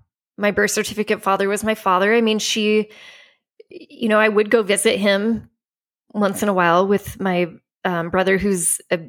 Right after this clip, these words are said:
a year and a half older than me. Like, we would go and see him a couple times during the summers and things like that. But, um, it's just interesting to me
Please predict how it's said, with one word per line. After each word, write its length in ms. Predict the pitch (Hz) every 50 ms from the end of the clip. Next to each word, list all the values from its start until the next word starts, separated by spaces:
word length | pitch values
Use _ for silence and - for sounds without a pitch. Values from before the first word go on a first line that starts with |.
| _ - 165 165 - _ _ _ _ _ _ _ _ _ _ _ - - _ -
a 80 | 202 202
year 180 | 180 180 185
and 100 | 185 185
a 40 | 180
half 200 | 185 180 180 -
older 240 | 180 180 180 190 185
than 120 | 180 175
me. 220 | 175 175 170 170 170
Like, 280 | 170 170 160 160 - - -
we 120 | 196 196
would 120 | 185 202 180
go 240 | 190 180 180 185
and 160 | 214 220 208 196
see 220 | - - 185 175
him 360 | 175 175 180 202 208 202 190 _ _ _ _ _ -
a 80 | -
couple 240 | - - - 190 202 190
times 320 | - 202 185 180 190 -
during 140 | - 202 196
the 80 | 208 202
summers 560 | - - 190 175 175 175 175 180 185 185 185
and 240 | 170 165 165 165 160 _ _ - - - - - - - - - - _ _ _ -
things 220 | 208 208 202 190 180
like 180 | 170 170 -
that. 300 | - 175 175 - - -
But, 280 | - 160 156 - - - _ _ _ _ _ _ _ _ _ _ _ _ _ _ - -
um, 540 | 202 185 175 175 170 165 170 170 160 156 - - - - - - - _ _ - - - _ _ _ _ _ _ _ _ _ _ _ _ _ _ -
it's 120 | 226 -
just 200 | - 392 - - - -
interesting 540 | 247 233 - 240 214 - - 175 165 175
to 120 | 170 - 196
me 440 | 185 180 185 185 185 185 185 175